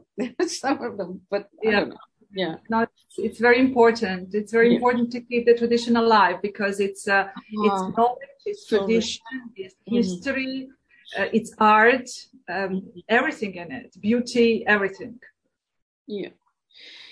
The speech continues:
Speaker 1: Uh, okay. You asked me about where you can find us. It's, uh, the name is, the company is Batik Populer.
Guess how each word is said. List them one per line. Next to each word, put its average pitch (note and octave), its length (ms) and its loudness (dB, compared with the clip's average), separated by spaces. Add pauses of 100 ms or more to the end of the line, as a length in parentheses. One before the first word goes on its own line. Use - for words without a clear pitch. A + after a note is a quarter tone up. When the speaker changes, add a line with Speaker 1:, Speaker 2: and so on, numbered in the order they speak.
(320)
Speaker 1:
Uh, A3 260 0 (180)
okay. G#3 600 -2
You G#3 260 -2
asked A3 380 -2
me B3 260 -4
about A3 280 -6 (100)
where F#3 540 2
you F#3+ 200 -2
can F3 240 -8 (180)
find F3 420 -2
us. - 580 -6
It's, F#3 400 -2
uh, F3+ 60 -2
the E3+ 140 -2
name G3+ 460 -2
is, - 380 -6 (380)
the F3+ 120 -8
company A3 500 -4
is A#3+ 120 -8
Batik D#3+ 580 -6 (240)
Populer. G#3+ 720 -4